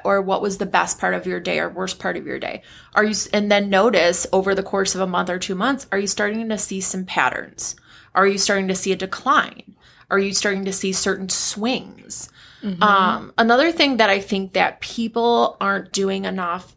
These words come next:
Speaker 1: or tracking enough that is a factor is getting hormone levels tested early enough. Let's see where those hormone levels are at six months.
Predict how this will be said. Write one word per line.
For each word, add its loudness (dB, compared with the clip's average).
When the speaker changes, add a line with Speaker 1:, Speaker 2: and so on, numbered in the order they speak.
Speaker 1:
or -2
tracking 0
enough 0
that 2
is -4
a -6
factor 0
is -6
getting 0
hormone 0
levels -4
tested 0
early 2
enough. -4
Let's 2
see 0
where 2
those 0
hormone -2
levels -6
are -2
at -2
six -4
months. -10